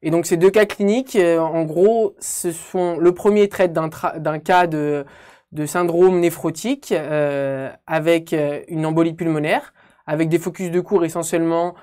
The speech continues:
sur l'insuffisance rénale aiguë, la nécrose tubulaire aiguë, un point focus aussi de, euh, de protéinurie et, euh, de conduite à tenir devant une protéinurie,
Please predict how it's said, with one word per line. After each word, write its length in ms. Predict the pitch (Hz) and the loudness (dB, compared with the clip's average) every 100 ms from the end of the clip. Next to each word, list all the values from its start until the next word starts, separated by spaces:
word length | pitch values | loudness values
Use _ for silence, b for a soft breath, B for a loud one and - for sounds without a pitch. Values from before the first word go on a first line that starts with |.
| B | B
sur 460 | - 180 170 165 | -8 -2 0 2
l'insuffisance 540 | 151 156 165 170 160 160 | 0 -2 -6 -4 -4 -2
rénale 260 | 165 156 | -4 -2
aiguë, 420 | 151 147 170 196 208 | -2 -4 -4 -2 0
la 300 | 180 147 147 | 0 0 -2
nécrose 400 | 156 156 180 165 | -6 -4 -6 -6
tubulaire 460 | 170 160 160 151 | -8 -4 -2 -2
aiguë, 300 | 156 151 208 - _ b b b b | -4 -4 -8 -10 _ b b b b
un 140 | - 147 | -12 -10
point 240 | 147 175 | 0 0
focus 320 | 170 165 185 | 0 -2 -4
aussi 220 | 175 160 170 | -6 -6 -4
de, 100 | 156 | -2
euh, 420 | 151 147 143 151 | 0 0 -2 -6
de 280 | 180 156 151 | -6 -4 -4
protéinurie 840 | 147 180 175 180 170 165 170 180 180 | -4 -4 -2 0 2 0 0 0 0
et, 400 | 147 151 156 151 | 0 -4 -2 -2
euh, 260 | 143 143 | -2 -4
de 120 | 143 147 | -6 -8
conduite 340 | 170 165 160 | -6 -6 -4
à 120 | 156 | -4
tenir 280 | 151 175 170 | -4 -4 -2
devant 220 | 156 151 | -4 -6
une 80 | 147 | -6
protéinurie, 680 | 156 147 147 143 143 196 269 | -8 -8 -8 -6 -6 -8 -10